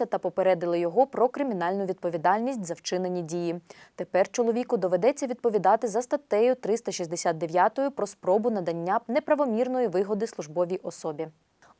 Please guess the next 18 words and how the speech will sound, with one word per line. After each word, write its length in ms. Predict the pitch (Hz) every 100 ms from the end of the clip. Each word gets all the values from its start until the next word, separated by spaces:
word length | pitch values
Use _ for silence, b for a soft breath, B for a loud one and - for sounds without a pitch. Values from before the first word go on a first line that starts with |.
| 262
Уряд 340 | 320 349 247
відновив 380 | 269 302 247 277
приватизацію 800 | - 240 214 190 208 220 - 233
державного 600 | 202 196 196 180 180 175
майна 360 | 175 170 196
на 140 | 247 180
Миколаївщині. 840 | 202 202 185 175 180 - 190 180 180 _
Про 120 | - 180
це 180 | -
повідомив 540 | 180 175 170 190 269 277
заступник 580 | 202 190 254 254 277 254
начальника 540 | 214 196 226 240 226
регіонального 680 | 214 226 247 196 220 226 226
відділення 560 | 202 156 185 226 233
Фонду 380 | 233 - 202 190
державного 560 | 175 175 175 180 175 165
майна 300 | 165 160 165
України 580 | 165 - 175 214 277